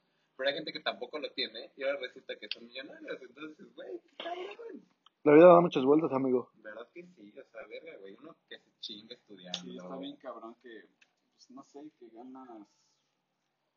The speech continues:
Speaker 3: pues, no sé, unos veinte mil pesos en diez
Speaker 1: Güey,
Speaker 3: segundos, güey, y
Speaker 1: un-,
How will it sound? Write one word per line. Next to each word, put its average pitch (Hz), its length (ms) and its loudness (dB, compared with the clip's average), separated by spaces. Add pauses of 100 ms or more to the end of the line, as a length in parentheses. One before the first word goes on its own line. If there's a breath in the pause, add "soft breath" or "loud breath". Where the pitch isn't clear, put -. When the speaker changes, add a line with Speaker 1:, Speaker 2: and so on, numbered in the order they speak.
Speaker 3:
pues, - 140 -20
no 170 100 -16
sé, 185 280 -10
unos 175 320 -12
veinte 131 260 -14
mil 139 200 -16
pesos 143 480 -14 (220)
en 139 360 -20
diez - 20 -8
Speaker 1:
Güey, 196 140 -2
Speaker 3:
segundos, 220 560 -10
güey, 120 320 -12
y 139 140 -6
Speaker 1:
un-, 139 360 -10